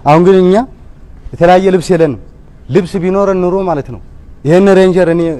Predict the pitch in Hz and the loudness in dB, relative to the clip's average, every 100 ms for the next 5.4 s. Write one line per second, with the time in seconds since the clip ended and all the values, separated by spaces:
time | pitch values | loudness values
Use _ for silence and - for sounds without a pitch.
0 | 139 160 165 175 165 165 160 160 147 156 | -4 -2 0 -2 -2 -6 -6 -8 -6 -4
1 | 151 151 147 131 143 139 135 139 143 127 | -4 -4 -8 -8 -10 -8 -8 -6 -8 -10
2 | 143 131 131 127 123 123 117 123 107 - | -8 -8 -8 -10 -12 -12 -14 -14 -14 -16
3 | - - 147 175 180 185 170 170 165 165 | -20 -14 -8 -4 -2 -2 0 2 2 2
4 | 139 151 143 139 135 123 143 160 160 160 | 0 0 0 -2 -4 -4 -2 0 -2 -2
5 | 170 160 160 - | -4 -4 -6 -8